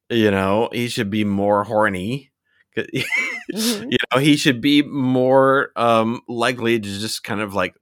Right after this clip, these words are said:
Speaker 1: he is a bit already a, a, a little more,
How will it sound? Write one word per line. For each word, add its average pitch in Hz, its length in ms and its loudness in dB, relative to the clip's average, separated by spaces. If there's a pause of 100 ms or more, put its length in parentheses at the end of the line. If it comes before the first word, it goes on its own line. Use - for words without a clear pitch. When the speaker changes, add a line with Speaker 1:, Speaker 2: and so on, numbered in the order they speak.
(400)
Speaker 1:
he 233 200 4
is 240 180 6
a 190 60 6
bit 156 280 6
already 135 420 6
a, 117 180 6
a, 110 220 2
a 117 100 2
little 113 320 0
more, 92 640 -2